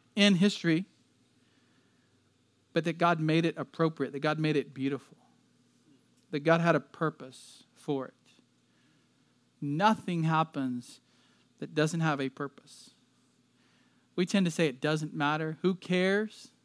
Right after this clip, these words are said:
God never says that. He never says nothing matters. He never says, "Who cares about this or that?"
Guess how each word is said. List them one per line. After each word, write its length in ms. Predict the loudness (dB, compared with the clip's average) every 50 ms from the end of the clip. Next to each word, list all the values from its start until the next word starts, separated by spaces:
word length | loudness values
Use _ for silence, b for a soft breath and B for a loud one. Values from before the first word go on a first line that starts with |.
| _ _ _
God 200 | -2 0 0 0
never 220 | 0 -2 -4 -4 -6
says 240 | -8 -8 -10 -8 -6
that. 200 | -8 -8 -8 -10 -16 _ _ _ _ _ _ _ _ _ _ _ _ _ _ _ _ _ _ _ _ _ _ _ _ _ _ _ _ _ _ _ _ _ _
He 100 | 4 6
never 220 | 8 8 8 6 4
says 400 | 4 4 4 4 2 -4 -14 -18 _ _ _ _ 0
nothing 360 | 4 4 4 4 2 -2 -2 0
matters. 520 | 0 0 0 0 -2 -4 -6 -8 -8 -6
He 80 | -2 2
never 220 | 2 4 4 2
says, 280 | 2 2 4 4 2 2
"Who 120 | 0 -6
cares 460 | -6 -2 2 4 6 6 6 4 2 0
about 280 | 0 0 0 0 0
this 220 | -2 -2 -2 -2 -4
or 80 | -4
that?" 300 | -2 -2 -4 -4 -6 -10